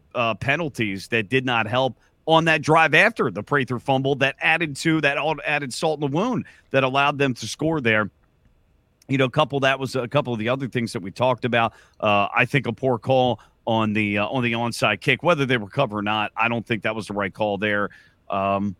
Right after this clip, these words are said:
you know, unless they saw something, and I, I haven't seen the press conference yet from, from Mike, uh, from Mike Locksley as to, you know, if, if he, how he explained why he went for it. Maybe you know, Zach, but, um, you know, that all adds up.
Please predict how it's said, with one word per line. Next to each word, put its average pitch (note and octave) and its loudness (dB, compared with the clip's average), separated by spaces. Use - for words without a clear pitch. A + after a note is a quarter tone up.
you B2 0
know, A2 4
unless C3 2
they D#3+ 2
saw D#3+ 2
something, B2 0
and A#2 4
I, A#2 0
I A#2 0
haven't A#2 -2
seen B2 -4
the G2+ -6
press A#2 -4
conference G2+ -8
yet G2 -4
from, F#2+ -8
from G2 -6
Mike, G2+ -2
uh, F#2+ 2
from G#2+ -6
Mike G2+ 0
Locksley G2+ -4
as F2+ -6
to, F#2+ -4
you G2 -6
know, F2 -4
if, - -12
if G2 -8
he, G2+ -10
how G2 0
he G#2+ -2
explained G#2 -2
why F#2+ 0
he F#2 -2
went F#2+ -6
for E2 -8
it. D#2 -12
Maybe G2 2
you A2 2
know, F#2+ 2
Zach, F2+ -2
but, F#2+ -2
um, F#2 0
you A#2+ 2
know, F#2+ -2
that - -4
all G#2+ 2
adds G2+ 0
up. F2 -4